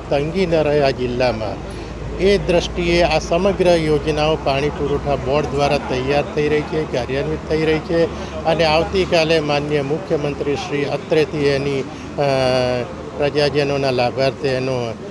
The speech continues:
અ, ખાતમુહૂર્ત કરશે. એ વલસાડ જિલ્લાની આ એકસો ચૌદ ગામોના લોકો માટે ખૂબ એક સુખદ,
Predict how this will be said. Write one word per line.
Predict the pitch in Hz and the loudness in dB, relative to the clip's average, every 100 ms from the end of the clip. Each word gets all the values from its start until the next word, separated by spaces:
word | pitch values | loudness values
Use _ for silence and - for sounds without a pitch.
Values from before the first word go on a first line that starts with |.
| - | -8
અ, | 127 127 127 | -4 -2 -2
ખાતમુહૂર્ત | 151 135 143 151 156 - | 0 -2 0 0 -2 0
કરશે. | 160 - 165 | -2 -2 -2
એ | 165 156 139 | -2 -2 -2
વલસાડ | 131 127 - 135 | -2 -4 -4 -4
જિલ્લાની | 117 127 131 135 135 135 | -4 -4 -2 0 0 -2
આ | - 120 | -2 -2
એકસો | 127 127 160 | -2 -2 -4
ચૌદ | 139 - 170 196 165 | -4 0 2 2 2
ગામોના | 147 135 143 139 139 | 2 2 0 -2 -2
લોકો | 127 131 - 135 | -2 -4 -4 -4
માટે | 123 127 - | -2 -4 -6
ખૂબ | - 196 202 143 | -2 0 0 -2
એક | 143 - | -4 -4
સુખદ, | - 165 - 170 | -6 -6 0 0